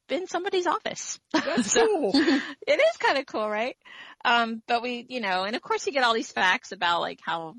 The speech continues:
Speaker 1: you know, much fabric they use and how much this and that. And I'm not big on those kind of details, but,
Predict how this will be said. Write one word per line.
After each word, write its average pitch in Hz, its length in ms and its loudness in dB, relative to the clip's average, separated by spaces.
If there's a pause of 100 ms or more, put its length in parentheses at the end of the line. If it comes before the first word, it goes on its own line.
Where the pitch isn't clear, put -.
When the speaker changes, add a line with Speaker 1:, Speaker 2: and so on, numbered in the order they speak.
Speaker 1:
you 170 120 -20
know, 160 260 -10
much 165 280 -14
fabric 170 380 -2
they 165 120 -4
use 151 360 -4
and 160 80 -4
how 147 60 -4
much 151 200 -8
this 151 180 -4
and 143 100 -2
that. 131 340 2
And - 200 -4 (480)
I'm 214 120 4
not 196 220 2
big 165 160 0
on 151 160 -2
those 156 180 -10
kind 160 200 -8
of 151 80 -8
details, 180 680 -2
but, 131 380 0